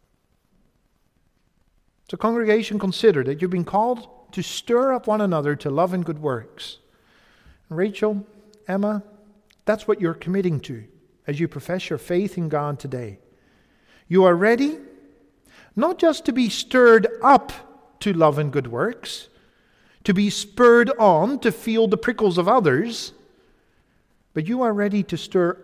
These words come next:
others up to love and good works. And brothers and sisters, all of you who have,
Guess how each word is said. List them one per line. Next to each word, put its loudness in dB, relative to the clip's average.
others 4
up -14
to -6
love 2
and 0
good -2
works. -10
And -6
brothers 2
and 0
sisters, -2
all 4
of 0
you 4
who 2
have, -2